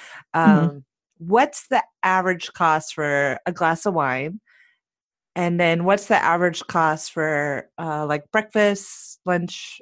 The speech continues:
Speaker 2: and dinner?
Speaker 1: I guess that depends on what your concept of a meal is. So in Italy, they don't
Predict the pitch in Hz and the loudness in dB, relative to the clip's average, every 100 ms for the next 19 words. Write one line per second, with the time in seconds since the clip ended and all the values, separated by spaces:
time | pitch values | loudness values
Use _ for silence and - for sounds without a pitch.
0 | - 156 147 135 139 131 80 - _ _ | -12 -8 -8 -8 -8 -8 -8 -12 _ _
1 | _ _ - - - - - 214 233 - | _ _ -20 -20 -20 -12 -4 0 0 2
2 | 277 247 226 220 196 196 196 - - 175 | 0 0 0 2 2 2 2 2 2 0
3 | 180 190 180 - 190 185 180 175 170 - | 0 2 2 2 0 0 2 2 2 2
4 | - - - - - - - 190 180 180 | 0 -2 -4 -6 -12 -4 4 6 8 6
5 | 185 175 - 202 196 196 180 170 - - | 6 2 4 8 10 10 8 4 2 2
6 | 196 190 175 165 165 170 - - - - | 4 6 6 6 4 2 -6 -20 -20 -20
7 | _ - - - 180 185 185 190 196 180 | _ -20 -18 -8 2 6 8 8 6 4
8 | 180 175 175 170 | 4 6 4 2